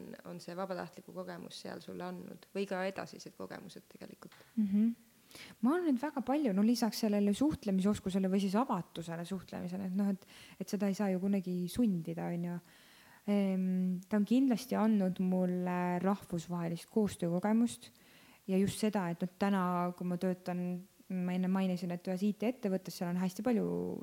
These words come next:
Speaker 2: saab olema rahvusvahelise, see rahvusvahelisel skeenel siis koostööd, et see tuleb palju lihtsamini ja, ja ka see, et, et ma seal saan juba rakendada sellist kultuuridevahelise õppimise temaatikat ja see, et kuidas me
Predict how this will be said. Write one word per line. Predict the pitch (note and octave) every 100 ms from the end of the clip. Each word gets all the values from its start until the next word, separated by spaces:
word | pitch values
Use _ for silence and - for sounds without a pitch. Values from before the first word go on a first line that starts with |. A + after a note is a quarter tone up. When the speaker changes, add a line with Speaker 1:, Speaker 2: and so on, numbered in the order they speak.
| -
Speaker 2:
saab | F#3 F3
olema | F3+ F3+
rahvusvahelise, | F#3+ F#3 F3 F3 F3 F3 F3+ F3 F3 E3+ - - - -
see | F#3 F3+ -
rahvusvahelisel | G3 G3+ G3 F#3+ F#3 F3+
skeenel | F3 - A3+ G3 E3+
siis | F3 E3+
koostööd, | G3 F#3+ - F3+ F3 - - -
et | F#3
see | - G3+
tuleb | F#3+ F#3+
palju | - G#3+
lihtsamini | A#3 C#4+ - F3 E3+ E3+ F3 - - -
ja, | F#3 F3 E3+ E3+ F3 E3+ E3+ F3
ja | - F3+
ka | E3+ F3+
see, | G3+ F#3
et, | E3+ E3
et |
ma | -
seal | F3 G3+ F3
saan | F3 E3
juba | D#3+ E3+
rakendada | F3 D#3 D3+ D3+
sellist | D#3+ D#3+ D#3+
kultuuridevahelise | - - F#3 E3 D#3+ D#3+ D#3 D#3 D#3
õppimise | D#3 - D#3 D3+ D3+
temaatikat | D#3 D#3 D#3 - D#3 - D#3
ja | D#3+
see, | D3+ E3
et | E3
kuidas | - D#3+ D3
me | D3+